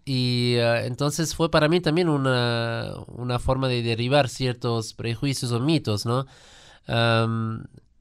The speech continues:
pero el tema es, creo que lo que sí es lo que, mm, siento acá, que todavía hay que fortalecer el diálogo,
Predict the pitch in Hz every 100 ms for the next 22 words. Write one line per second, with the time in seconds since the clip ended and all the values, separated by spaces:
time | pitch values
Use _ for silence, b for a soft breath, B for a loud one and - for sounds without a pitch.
0 | - 131 135 131 170 180 175 127 147 156
1 | 143 135 127 123 123 123 123 - 147 143
2 | 123 117 120 117 107 - - 98 95 -
3 | - 139 147 147 123 120 131 135 - -
4 | - 113 123 120 131 131 131 127 - 110
5 | 120 113 113 131 120 113 101 104 95 90
6 | 90 87